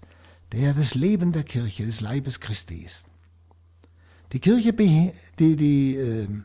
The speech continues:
Sünde behindert die Gnade und behindert auch die Liebe, die durch alle Glieder der Kirche fließen will. Und das ist Heiliger Geist.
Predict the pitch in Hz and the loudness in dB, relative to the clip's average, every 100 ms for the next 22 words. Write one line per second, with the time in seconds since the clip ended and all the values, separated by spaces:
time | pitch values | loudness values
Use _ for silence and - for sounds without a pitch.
0 | - _ _ _ _ _ - - 254 226 | -16 _ _ _ _ _ -4 4 6 6
1 | 156 190 - - _ _ _ _ 139 127 | 4 0 -4 -14 _ _ _ _ 4 6
2 | 247 233 220 180 170 165 131 95 85 - | 6 4 -2 -2 0 2 0 -4 -8 -14
3 | _ _ _ _ _ _ _ _ _ _ | _ _ _ _ _ _ _ _ _ _
4 | _ _ _ - 156 139 123 180 165 156 | _ _ _ -2 2 4 4 2 0 -4
5 | - 156 139 127 101 90 - 120 107 185 | -2 -2 0 -2 -4 -10 -10 -8 -2 -2
6 | 156 147 208 214 - 139 165 156 139 117 | -2 -2 0 0 2 0 2 -2 -4 -6
7 | - 143 143 147 147 - - 156 190 - | -2 -4 -2 -6 -6 -12 -6 -2 0 -2
8 | 98 95 87 95 80 - - - _ - | -6 -6 -6 -6 -8 -12 -20 -20 _ -8
9 | 113 98 107 120 131 135 143 107 92 - | -6 -6 -8 -8 -8 -8 -10 -12 -14 -20